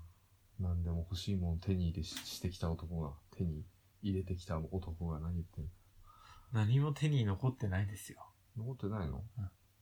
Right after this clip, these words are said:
Speaker 1: 手にしたけど。
Speaker 2: 手にしてなかったんですよ。
Speaker 1: 妄想だった？
Speaker 2: 妄想だった。夢だった。朝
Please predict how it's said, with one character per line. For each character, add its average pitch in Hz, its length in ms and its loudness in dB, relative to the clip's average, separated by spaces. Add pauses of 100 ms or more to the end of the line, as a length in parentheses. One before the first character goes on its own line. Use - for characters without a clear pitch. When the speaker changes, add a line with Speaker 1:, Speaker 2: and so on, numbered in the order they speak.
(1160)
Speaker 1:
手 127 120 2
に 90 120 4
し - 120 -6
た 107 120 2
け - 100 -4
ど。 73 120 -8 (720)
Speaker 2:
手 - 140 -2
に 104 160 2
し - 140 -4
て - 220 -2 (260)
な 113 180 0
か 185 120 2
っ - 100 0
た 107 120 4
ん 98 100 2
で 98 80 -2
す - 140 -10
よ。 - 60 -16 (680)
Speaker 1:
妄 110 160 4
想 120 200 -4
だ 110 80 -6
っ 107 100 -12
た？ - 80 -10 (440)
Speaker 2:
妄 165 140 6
想 180 180 -2
だ 180 100 2
っ - 80 -2
た。 - 200 -4
夢 127 240 4
だ 139 100 6
っ - 100 -4
た。 - 180 -8 (760)
朝 135 260 2